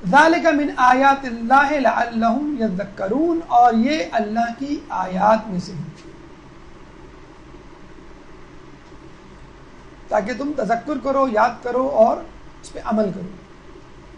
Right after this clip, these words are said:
देखिए, अल्लाह ताला ने आयात इलाही बहुत सारी चीज़ों को करार दिया है, पहाड़ों को, चाँद को, सितारों को, आसमान को, ज़मीन को, समंदरों को, सहराओं को,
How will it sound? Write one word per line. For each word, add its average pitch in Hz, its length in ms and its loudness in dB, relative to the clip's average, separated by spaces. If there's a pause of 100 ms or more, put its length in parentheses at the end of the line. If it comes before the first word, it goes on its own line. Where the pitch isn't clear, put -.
(440)
देखिए, 269 200 -4
अल्लाह 277 360 0
ताला 262 400 2
ने 277 460 -2 (380)
आयात 226 480 2
इलाही 262 840 0 (1120)
बहुत 254 260 -2
सारी 254 200 0
चीज़ों 220 260 -8
को 220 100 -6
करार 202 280 0
दिया 180 200 -4
है, 170 100 -8 (260)
पहाड़ों 233 380 0
को, 220 300 -4
चाँद 220 400 -4
को, 220 120 -4
सितारों 214 460 -4
को, 208 180 -8 (840)
आसमान 214 460 -4
को, 214 220 -2
ज़मीन 208 400 -6
को, 208 180 -2
समंदरों 202 580 -6
को, 208 200 -6
सहराओं 214 500 -4
को, 226 280 -4